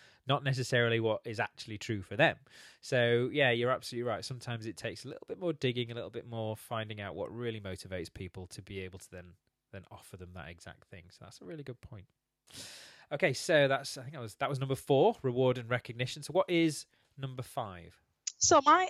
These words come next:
Speaker 2: my final, um, number five tip is obviously perfecting the interview process.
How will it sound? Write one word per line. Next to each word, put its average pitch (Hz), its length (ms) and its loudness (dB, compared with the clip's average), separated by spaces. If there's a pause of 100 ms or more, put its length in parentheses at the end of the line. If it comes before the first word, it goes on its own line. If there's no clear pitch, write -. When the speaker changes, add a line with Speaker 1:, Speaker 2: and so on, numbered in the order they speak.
Speaker 2:
my 302 300 4
final, 208 600 2 (120)
um, 175 500 2
number 208 200 2
five - 260 0
tip 269 260 0
is 262 160 2
obviously 214 320 2
perfecting 208 800 2 (160)
the 185 340 0
interview 254 380 4
process. - 560 -4